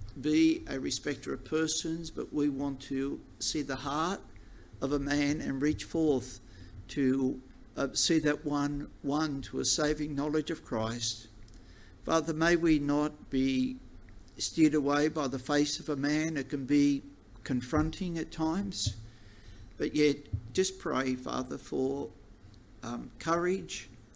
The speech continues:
stamina to boldly proclaim the gospel of Christ, and pray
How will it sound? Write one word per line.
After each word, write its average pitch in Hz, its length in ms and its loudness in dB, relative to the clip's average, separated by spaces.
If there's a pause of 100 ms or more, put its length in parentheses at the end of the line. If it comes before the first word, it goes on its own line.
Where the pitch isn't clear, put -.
(340)
stamina 170 680 0 (760)
to 147 80 0
boldly 156 480 2
proclaim 156 640 -2
the 151 60 0
gospel 160 420 -2
of 165 120 -8
Christ, 120 540 -4
and 135 240 -8
pray 160 600 2